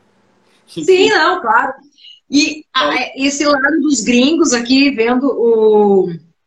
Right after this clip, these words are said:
Speaker 2: o teu line-up aqui, aí, pô, é a raiz pura, né, Gabriel? Porque aí tu vai de Chuck Berry, Little Richard,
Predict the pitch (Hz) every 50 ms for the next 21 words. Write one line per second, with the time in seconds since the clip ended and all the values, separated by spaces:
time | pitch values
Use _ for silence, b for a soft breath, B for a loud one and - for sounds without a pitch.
0 | _ _ _ _ _ _ _ _ - 202 196 190 - 214 214 214 214 208 202 196
1 | 196 196 190 190 202 202 208 220 214 214 233 226 233 233 233 240 240 254 277 269
2 | 269 320 320 - - 294 240 185 180 196 202 196 202 226 240 240 262 294 370 -
3 | - - - - 359 381 392 330 262 214 208 202 208 214 220 214 208 208 196 190
4 | 190 - - 233 226 233 247 240 277 240 202 220 214 208 202 180 160 - _ _
5 | _ _ _ _ _ _ _ _ _ _ _ _ _ _ _ _ 202 202 233 247
6 | 226 202 175 165 - - - - - 302 311 320 - 392 277 220 254 233 233 240
7 | 262 311 381 415 - - - _ _ _ _ - 240 240 285 349 427 427 359 294
8 | 277 277 285 285 - - 403 403 403